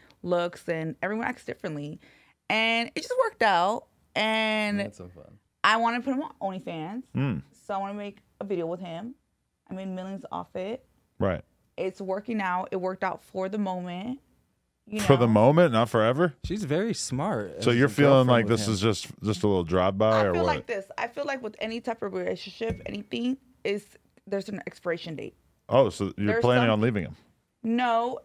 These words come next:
Speaker 1: I feel
Speaker 4: October
Speaker 1: like
Speaker 4: fifteenth is
Speaker 1: shit
Speaker 4: over.
Speaker 1: happens,
Speaker 4: She
Speaker 1: and it
Speaker 4: ain't gonna
Speaker 1: could
Speaker 4: walk
Speaker 1: be
Speaker 4: with
Speaker 1: like
Speaker 4: you
Speaker 1: we
Speaker 4: after
Speaker 1: don't fuck
Speaker 4: that.
Speaker 1: each other. Like,
Speaker 3: Right.
Speaker 1: I
Speaker 3: But you,
Speaker 1: meet
Speaker 3: you
Speaker 1: some
Speaker 3: see that
Speaker 1: people,
Speaker 3: coming. <laughs> It's like you, you
Speaker 1: I
Speaker 3: can
Speaker 1: love
Speaker 3: see it.
Speaker 1: hard,
Speaker 4: Yeah.
Speaker 1: I be with them.
Speaker 3: Uh-huh.
Speaker 1: It doesn't work after.
Speaker 3: Right.
Speaker 4: And they
Speaker 1: Go
Speaker 4: probably
Speaker 1: our
Speaker 4: gonna
Speaker 1: own
Speaker 4: drop y'all off
Speaker 1: ways.
Speaker 4: the T V show because he got, he gonna get his ass whooped.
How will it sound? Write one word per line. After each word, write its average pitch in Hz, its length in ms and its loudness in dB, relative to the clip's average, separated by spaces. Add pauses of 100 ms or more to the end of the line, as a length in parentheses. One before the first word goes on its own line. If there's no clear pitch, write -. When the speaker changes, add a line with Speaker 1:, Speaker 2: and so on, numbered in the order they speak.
(120)
Speaker 1:
I 254 220 4
feel - 180 0
Speaker 4:
October 294 360 6
Speaker 1:
like - 120 2
Speaker 4:
fifteenth 165 480 0
is 139 140 0
Speaker 1:
shit - 80 -4
Speaker 4:
over. 151 160 4 (120)
Speaker 1:
happens, 254 600 -4 (140)
Speaker 4:
She - 100 -2
Speaker 1:
and - 80 8
it 196 80 4
Speaker 4:
ain't 175 120 -2
gonna 285 140 6
Speaker 1:
could 311 80 0
Speaker 4:
walk 262 140 2
Speaker 1:
be 240 100 -2
Speaker 4:
with 214 80 2
Speaker 1:
like 190 100 -2
Speaker 4:
you - 60 0
Speaker 1:
we - 60 0
Speaker 4:
after 208 180 0
Speaker 1:
don't 123 100 -2
fuck 135 120 0
Speaker 4:
that. 175 60 -4
Speaker 1:
each - 140 -6
other. 156 300 -2
Like, 170 420 -6
Speaker 3:
Right. 95 300 2 (340)
Speaker 1:
I - 120 2
Speaker 3:
But 113 100 8
you, 117 140 6
Speaker 1:
meet 240 180 2
Speaker 3:
you 135 100 6
Speaker 1:
some 131 100 0 (120)
Speaker 3:
see 139 60 10
that 113 180 6
Speaker 1:
people, - 80 -4 (140)
Speaker 3:
coming. 101 160 0 (180)
<laughs> - 80 -
It's - 160 0
like 98 300 2
you, 92 100 0
you 87 200 0
Speaker 1:
I - 40 4
Speaker 3:
can - 120 2
Speaker 1:
love - 120 0
Speaker 3:
see 107 140 4
it. 85 40 2
Speaker 1:
hard, 214 420 0
Speaker 4:
Yeah. 104 140 -8
Speaker 1:
I 196 180 -4 (840)
be 240 140 -2
with 240 180 -2
them. 240 420 -2
Speaker 3:
Uh-huh. 87 280 -2
Speaker 1:
It 208 140 -2
doesn't 208 260 -2
work 196 180 -2
after. 240 540 -8
Speaker 3:
Right. 185 280 0 (280)
Speaker 4:
And 190 180 2
they 190 60 6
Speaker 1:
Go - 80 4
Speaker 4:
probably 175 180 6
Speaker 1:
our 170 60 4
Speaker 4:
gonna 160 100 4
Speaker 1:
own 151 60 4
Speaker 4:
drop 147 80 2
y'all 147 220 4
off 139 80 2
Speaker 1:
ways. 185 80 -8
Speaker 4:
the 127 60 -6
T 147 180 -2
V 139 140 0
show 131 280 0
because 123 300 0
he 135 80 0
got, 127 200 2
he 127 140 -2
gonna 123 160 0
get 123 100 0
his 113 140 -2
ass 127 260 -2
whooped. 113 260 -2